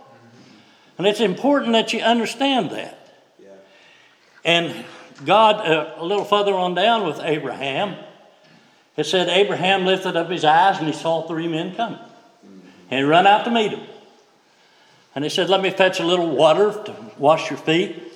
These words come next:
Speaker 1: and fix you a meal." Now, this is just my word. You'll have to go to the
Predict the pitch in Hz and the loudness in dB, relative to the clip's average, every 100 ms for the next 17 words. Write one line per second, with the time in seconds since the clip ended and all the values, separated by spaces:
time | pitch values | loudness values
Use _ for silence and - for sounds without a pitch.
0 | - - _ _ _ _ - 117 185 180 | -20 -20 _ _ _ _ -12 -2 -2 0
1 | 180 214 233 277 180 - 131 123 156 160 | -4 -2 0 0 0 -2 -6 -4 -4 -4
2 | 160 165 147 147 127 139 139 143 151 151 | -4 -2 0 2 2 -2 -2 -2 -2 -2
3 | 123 147 147 117 110 107 | -2 2 2 0 -4 -6